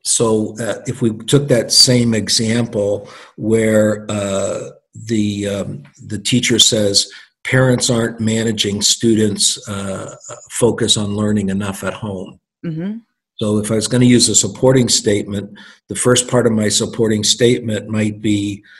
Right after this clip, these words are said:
Speaker 1: "Parents can have a really strong impact on students' investment in learning."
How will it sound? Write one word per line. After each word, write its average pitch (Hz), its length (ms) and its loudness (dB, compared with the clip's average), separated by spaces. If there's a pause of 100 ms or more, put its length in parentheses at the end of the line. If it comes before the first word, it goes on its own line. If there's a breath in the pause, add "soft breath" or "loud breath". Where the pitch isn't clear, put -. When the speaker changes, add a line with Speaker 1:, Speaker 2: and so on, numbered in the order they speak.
(500 loud breath)
Speaker 1:
"Parents 139 460 2
can 135 320 2
have 107 240 -2
a 101 60 -2
really 110 400 0
strong 107 600 0
impact 110 680 -6 (720)
on 104 160 -6
students' 110 480 -2
investment 101 600 -2
in 95 140 -6
learning." - 400 -10